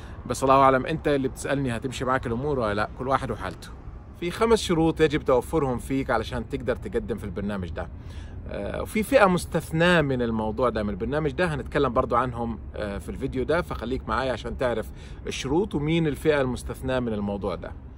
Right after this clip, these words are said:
أنا هتكلم عن الشروط بشكل عام، التفاصيل أنا اتكلمت عنها في فيديو سابق، هحط لكم رابط الفيديو ده، الفيديو اللي هو الخاص بالعمالة الماهرة اللي عندها عرض عمل في ساسكاتشوان. هناك اتكلمت بالتفاصيل عن معاني الشروط دي. هنا هأذكر شروط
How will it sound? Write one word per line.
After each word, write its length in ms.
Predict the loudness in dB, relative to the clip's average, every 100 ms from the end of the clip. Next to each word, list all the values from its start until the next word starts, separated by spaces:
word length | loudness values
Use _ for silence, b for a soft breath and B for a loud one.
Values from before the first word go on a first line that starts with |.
| B B -4
أنا 120 | -2
هتكلم 340 | 2 6 8 8
عن 40 |
الشروط 340 | 6 2 0 0
بشكل 400 | -2 -2 0 4
عام، 360 | 4 4 2 -4
التفاصيل 1000 | -4 -4 -2 -4 -4 -4 -4 0 0 0
أنا 180 | 0 -2
اتكلمت 460 | -2 -2 0 0 2
عنها 280 | 2 0
في 160 | -4 -6
فيديو 280 | -6 -4 -4
سابق، 460 | 2 2 4 2
هحط 200 | -2 -6
لكم 240 | -6 -4 0
رابط 260 | 0 0
الفيديو 320 | -4 -6 -4 0
ده، 140 | 0
الفيديو 340 | 0 -4 -2
اللي 120 | 0 2
هو 140 | 2
الخاص 380 | 2 0 0 -2
بالعمالة 920 | -4 -4 -4 -10 -8 0 2 4 4
الماهرة 640 | 4 2 4 4 4 2 B B -6
اللي 140 | -2 0
عندها 260 | 0 4
عرض 260 | 6 6 6
عمل 280 | 4 4 -2
في 80 |
ساسكاتشوان. 600 | -6 -6 -4 -4 -4 -8 -8 B B B
هناك 280 | -4 0 0
اتكلمت 320 | -2 -2 -2 -2
بالتفاصيل 720 | -6 -6 -6 -4 0 4 4
عن 340 | 4 2 -2 -2
معاني 400 | 2 4 4 2
الشروط 320 | -2 -4 -4
دي. 220 | -6 -8 B B -2
هنا 260 | 4 6 6
هأذكر 260 | 4 0
شروط 280 | -2 2 0